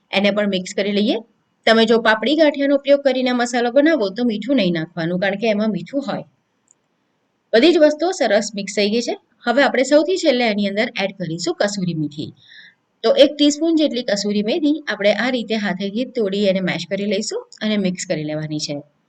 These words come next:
તો આ મસાલો તમે ફ્રીજની અંદર બે થી ત્રણ મહિના સુધી સ્ટોર કરી શકો અને બહાર એક થી દોઢ મહિના સુધી ખરાબ નથી થતો.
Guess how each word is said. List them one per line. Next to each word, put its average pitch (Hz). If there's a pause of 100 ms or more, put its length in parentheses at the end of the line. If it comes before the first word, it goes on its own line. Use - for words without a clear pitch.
(560)
તો 254
આ 311
મસાલો 330
તમે 254
ફ્રીજની 285
અંદર 233
બે 214
થી 185
ત્રણ 240
મહિના 202
સુધી 208
સ્ટોર 214
કરી 240
શકો 277
અને 285
બહાર 208 (100)
એક 208
થી 214
દોઢ 180
મહિના 165
સુધી 220
ખરાબ 170
નથી 151
થતો. -